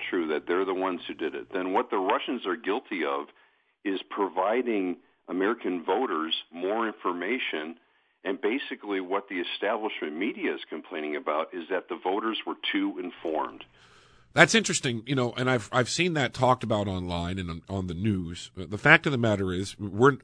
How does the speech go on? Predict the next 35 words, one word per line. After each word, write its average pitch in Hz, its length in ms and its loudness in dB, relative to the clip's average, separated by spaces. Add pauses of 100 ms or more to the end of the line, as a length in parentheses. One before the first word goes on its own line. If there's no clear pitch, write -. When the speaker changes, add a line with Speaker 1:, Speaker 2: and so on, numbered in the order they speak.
(220)
Speaker 2:
you 113 80 -4
know, 104 140 2
the 98 100 -2
Republicans 135 560 0
cannot 127 420 4
get 120 300 6 (100)
the 92 380 0 (400)
kind 110 160 -2
of, 92 200 -6 (1400)
let's 127 220 2
say, 117 160 6
wounded 120 560 6
Democrats 123 560 2
who - 80 -2
were 98 140 0
so 117 260 2
certain 110 380 2
that 98 100 -8
she - 140 -2
was 95 140 -4
gonna 98 180 -2
win, 104 240 -2
that 87 160 -8
Hillary 107 220 0
was 98 100 0
gonna 95 160 -4
win. 104 200 -2
They're 113 120 4
not 113 340 8
gonna 117 180 -2
get 110 280 2
anybody 104 460 0
to - 140 -6
focus 120 540 4
on 92 320 0